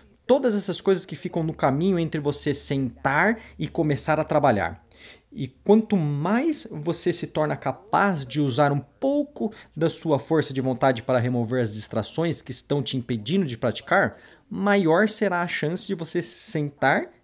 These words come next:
e praticar, certo? E a quarta é, ah, praticar pelo menos vinte horas. Agora,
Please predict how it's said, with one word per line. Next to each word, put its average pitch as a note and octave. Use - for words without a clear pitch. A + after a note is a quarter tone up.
e G3
praticar, -
certo? C#3+
E A3+
a B3+
quarta A#3+
é, G2+
ah, A#2+
praticar E3
pelo D3+
menos D#3
vinte C#3+
horas. C3+
Agora, D3+